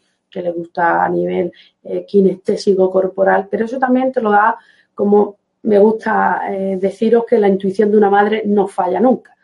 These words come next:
Es decir, quien mejor conoce a tu hijo eres tú. ¿Cuántos padres hay que quieren que su hijo juegue al fútbol cuando realmente lo que se le da bien es el atletismo?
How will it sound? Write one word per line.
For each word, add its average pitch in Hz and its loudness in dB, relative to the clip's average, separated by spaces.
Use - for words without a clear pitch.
Es 185 -6
decir, 185 -4
quien 220 2
mejor 247 0
conoce 226 -4
a 202 -6
tu 214 -8
hijo 220 -10
eres 170 -8
tú. 339 0
¿Cuántos 170 -10
padres 254 0
hay 180 -8
que 175 -10
quieren 220 -6
que 233 -10
su - -12
hijo 208 -8
juegue 175 -8
al 185 -6
fútbol 247 -2
cuando 180 -6
realmente 180 -2
lo 269 0
que 208 -8
se 190 -8
le 180 -4
da 202 0
bien 285 -6
es 294 -4
el 254 4
atletismo? 208 -4